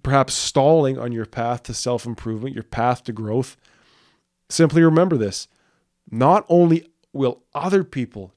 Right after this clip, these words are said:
trust a more disciplined, well-defined character, someone who knows who they are, someone who presents authentically,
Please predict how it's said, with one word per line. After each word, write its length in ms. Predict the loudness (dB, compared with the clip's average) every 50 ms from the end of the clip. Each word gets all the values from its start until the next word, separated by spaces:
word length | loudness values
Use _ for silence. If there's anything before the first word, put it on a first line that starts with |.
| _ -14
trust 400 | -8 -4 -2 -2 -2 -4 -8 _ -14
a 20 |
more 320 | -12 -6 -2 0 2 2 2
disciplined, 560 | 0 -2 -4 -4 -6 -10 -8 -8 -8 -8 -10
well-defined 840 | -10 -10 -6 -2 0 0 0 0 -2 -6 -4 -4 -4 -4 -4 -6 -8
character, 380 | -8 -8 -8 -8 -8 -8 -10
someone 380 | -10 -6 -4 -2 -2 0 -2 -2
who 120 | -4 -4
knows 460 | -6 -4 0 2 4 4 4 4 2 0
who 120 | -2 -2
they 160 | -2 -2 -4
are, 180 | -4 -8 -10 -10
someone 300 | -10 -8 -10 -8 -10 -10
who 100 | -10 -12
presents 580 | -12 -10 -10 -8 -6 -2 -2 -2 -2 -4 -8 -12 -18 _ _
authentically, 760 | -10 -10 -8 -6 -4 -4 -4 -4 -6 -8 -6 -6 -6 -6 -6